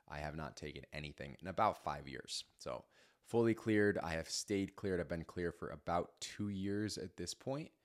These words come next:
um, since healing from those surgeries. Uh, and my most recent surgery was about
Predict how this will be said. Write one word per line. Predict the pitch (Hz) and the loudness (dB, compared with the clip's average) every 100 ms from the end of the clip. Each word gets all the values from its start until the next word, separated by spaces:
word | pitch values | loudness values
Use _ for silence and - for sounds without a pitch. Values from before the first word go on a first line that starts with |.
| _ _ _ _ | _ _ _ _
um, | 82 76 73 | -6 -6 -6
since | 87 82 | -6 -6
healing | - 87 80 | -6 -6 -6
from | 85 | -6
those | 80 73 | -8 -4
surgeries. | - 101 98 98 - - _ _ _ _ _ _ _ - - - | -2 0 0 -2 -4 -10 _ _ _ _ _ _ _ -18 -16 -14
Uh, | 90 78 | -10 -6
and | 82 | -4
my | 80 | -2
most | 80 78 | -2 -2
recent | 85 82 - - | -4 -4 -6 -6
surgery | 82 76 76 76 | -4 -4 -4 -4
was | 73 73 73 73 71 - - - - - - - - | -4 -4 -4 -4 -6 -4 -2 -2 -4 -6 -8 -10 -12
about | - 57 58 - | -10 -6 -6 -8